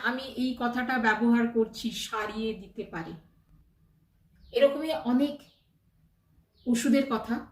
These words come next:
পরবর্তী পর্বে আপনাদের সঙ্গে শেয়ার করব, অবশ্যই দেখবেন। আর সেই সঙ্গে লাইফস্টাইল মডিফিকেশন তো আছেই, সব ঠিক হয়ে যাবে,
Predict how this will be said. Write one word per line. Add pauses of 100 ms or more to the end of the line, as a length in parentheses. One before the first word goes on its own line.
(160)
পরবর্তী
পর্বে (260)
আপনাদের
সঙ্গে
শেয়ার
করব,
অবশ্যই
দেখবেন। (960)
আর
সেই
সঙ্গে
লাইফস্টাইল
মডিফিকেশন
তো
আছেই,
সব (100)
ঠিক
হয়ে
যাবে,